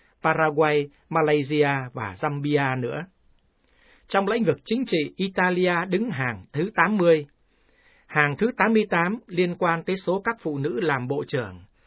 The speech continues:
và đứng hàng thứ năm mươi sáu liên quan tới số nữ đại biểu trong Quốc hội. Riêng trong lĩnh vực y tế thì Italia đứng hàng thứ tám mươi hai. Trong lĩnh vực giáo dục, Italia đứng hàng thứ ba mươi hai.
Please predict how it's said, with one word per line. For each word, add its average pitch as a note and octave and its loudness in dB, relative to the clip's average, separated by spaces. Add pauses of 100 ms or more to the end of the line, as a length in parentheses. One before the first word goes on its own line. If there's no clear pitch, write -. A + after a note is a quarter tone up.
(280)
và D3 2
đứng G3 0
hàng C#3 0
thứ A#3+ -4
năm G3+ 0
mươi F#3+ 0
sáu F3+ -2 (180)
liên F#3 2
quan E3+ 0
tới F#3 0
số G3 -4
nữ G3+ 2
đại D3+ -2
biểu A#2 -4
trong D3+ -4
Quốc G#3 -6
hội. C3 -6 (1000)
Riêng G3+ 2
trong G3 2
lĩnh A3+ -2
vực C3 -6
y F#3 0 (120)
tế F#3 4
thì C3 -6 (100)
Italia E3+ 0 (380)
đứng F#3+ 0
hàng A#2+ -6
thứ F3 -4
tám E3+ 0
mươi F3 -2
hai. D3 -4 (720)
Trong F#3+ 2
lĩnh A3+ 0
vực D#3 2
giáo G3+ -2
dục, D3 -4 (320)
Italia F3+ 0 (140)
đứng G3+ 0
hàng B2 -4
thứ F#3 -4
ba E3 2
mươi D#3+ -2
hai. D3 -2